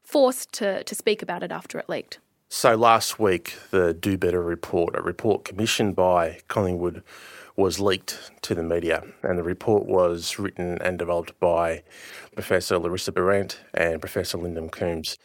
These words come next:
Speaker 2: both very distinguished in their field and experts in the area. And the report itself is a bombshell in that it specifically states that Collingwood has a problem with systemic racism and has a number of recommendations that go towards addressing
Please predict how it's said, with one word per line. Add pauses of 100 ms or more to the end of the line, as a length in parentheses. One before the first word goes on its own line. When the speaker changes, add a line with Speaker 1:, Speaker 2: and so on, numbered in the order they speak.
(480)
Speaker 2:
both
very
distinguished
in
their
field
and
experts
in
the
area. (400)
And
the
report (140)
itself
is
a
bombshell (200)
in
that
it
specifically
states
that
Collingwood
has
a
problem
with
systemic
racism (720)
and
has
a
number
of
recommendations
that
go
towards
addressing